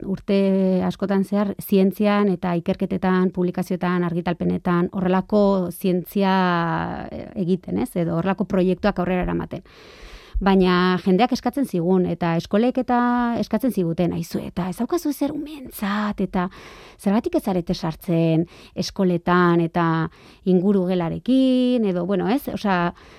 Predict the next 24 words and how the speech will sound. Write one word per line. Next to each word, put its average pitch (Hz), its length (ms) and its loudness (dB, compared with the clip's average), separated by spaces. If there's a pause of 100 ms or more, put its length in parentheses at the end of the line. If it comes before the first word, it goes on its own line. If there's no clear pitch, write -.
(200)
eskatzen 226 380 2
ziguten, 165 600 2
eta, 180 960 0
eta 180 340 0
egia 214 180 4
esan, 262 240 2
ba, 190 100 2
kostatu 185 340 -2
zaigu 254 280 2
pixka 247 340 0
bat, 262 260 4
baina 180 320 2
poliki-poliki, 240 1200 2
eta 185 260 -2
horrelako 214 340 -2
proiektuekin 233 760 0
hasi 190 200 0
gea 196 200 2
ja 196 400 2
eskoletan 190 520 0
eta, 175 460 0
eta 170 460 -2
hezkuntzan 190 640 2
sartzen. 160 520 -6